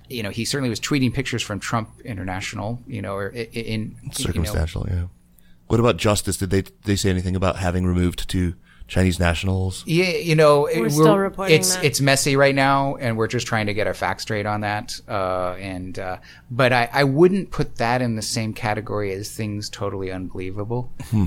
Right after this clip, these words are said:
Speaker 1: Um, and, and certainly, um, you know, the reason you know about this is 'cause you were reading about it maybe in Mingjing and some other publications that have, have written about it.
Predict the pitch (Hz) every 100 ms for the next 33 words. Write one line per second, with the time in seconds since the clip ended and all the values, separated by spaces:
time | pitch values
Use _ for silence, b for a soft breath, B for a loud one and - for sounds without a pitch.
0 | - 104 95 92 92 92 95 98 - 104
1 | 98 95 - 113 117 - 156 143 117 104
2 | 101 110 98 98 - B B 107 101 104
3 | 113 110 107 120 123 110 104 95 104 -
4 | 104 101 101 98 98 107 98 95 92 92
5 | 95 101 92 95 92 90 92 113 104 101
6 | 87 90 - 95 98 95 - 101 - 98
7 | 98 92 92 107 104 b b b - 127
8 | 113 156 - 117 104 101 101 101 - -